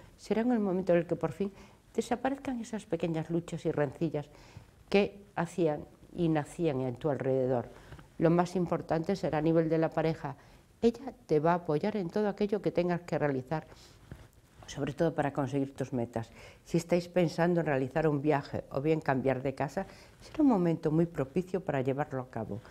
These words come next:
En salud, cuidar un poquito más la zona de la garganta. So-, y la boca, pues va a resultar la zona más débil. Sagitario, veintitrés de noviembre al veintiuno de diciembre.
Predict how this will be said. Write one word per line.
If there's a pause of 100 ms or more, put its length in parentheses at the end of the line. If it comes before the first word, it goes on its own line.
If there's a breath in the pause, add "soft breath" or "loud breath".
(320 loud breath)
En
salud, (140)
cuidar
un
poquito
más
la
zona
de
la
garganta. (260 loud breath)
So-,
y
la
boca, (400 loud breath)
pues
va
a
resultar
la
zona
más
débil. (140)
Sagitario,
veintitrés
de
noviembre
al
veintiuno
de
diciembre.